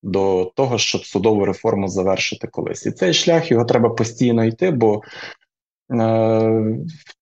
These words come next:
на цьому шляху участь беруть, е,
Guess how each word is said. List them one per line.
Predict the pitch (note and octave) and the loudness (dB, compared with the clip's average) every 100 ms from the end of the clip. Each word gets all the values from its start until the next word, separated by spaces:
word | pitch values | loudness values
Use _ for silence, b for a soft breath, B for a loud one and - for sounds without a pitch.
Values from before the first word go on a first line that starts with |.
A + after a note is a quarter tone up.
| _ | _
на | C#3 B2+ | -2 -2
цьому | - C#3+ C3+ | 2 2 4
шляху | B2+ - B2 E3 E3+ E3 - | 2 0 0 4 4 2 0
участь | C#3+ E3 - G#2+ - A#2 | 0 2 2 0 -2 -6
беруть, | G#2+ A#2 C3+ C3+ - | -2 2 0 0 -2
е, | G2+ F#2+ F#2 F2+ | 0 0 -2 -4